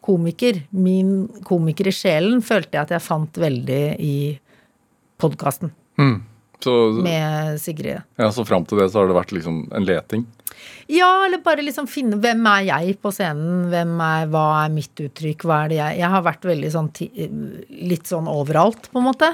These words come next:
Speaker 2: Ja, Ali Reza, som jo også ble en del av lørdagsunderholdningen på N R K.
Speaker 1: Ja.
Speaker 2: Eh, sånn fast innslag i lørdagen, var det ikke det?
Speaker 1: <laughs>
Speaker 2: Eh, hvor du da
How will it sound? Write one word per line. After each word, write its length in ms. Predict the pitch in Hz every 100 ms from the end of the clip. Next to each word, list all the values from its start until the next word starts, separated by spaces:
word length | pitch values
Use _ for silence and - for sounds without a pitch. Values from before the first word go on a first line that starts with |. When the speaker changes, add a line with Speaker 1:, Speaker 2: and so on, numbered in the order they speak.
| -
Speaker 2:
Ja, 140 | 107 123
Ali 260 | 110 117 113
Reza, 320 | 107 - 117
som 120 | 113
jo 100 | 110
også 140 | 98 107
ble 140 | 104
en 60 | 101
del 120 | 95
av 120 | 101
lørdagsunderholdningen 800 | 104 90 78 - 87 87 92 90
på 100 | 95
N 80 | 92
R 60 | 87
K. 180 | 113 135 - -
Speaker 1:
Ja. 120 | 247 - _
Speaker 2:
Eh, 640 | 117 104 104 101 101 101 98
sånn 200 | 107 98
fast 200 | 98 -
innslag 320 | 92 - 87
i 100 | 90
lørdagen, 460 | 87 82 82 101 143
var 100 | 131
det 80 | 107
ikke 140 | 147
det? 580 | 202 185 160 143 220 262
Speaker 1:
<laughs> 80 | 127
Speaker 2:
Eh, 580 | 113 110 110 107 104 - - - _
hvor 140 | 123 107
du 640 | 107 104 101 101 101 98
da 240 | 92 95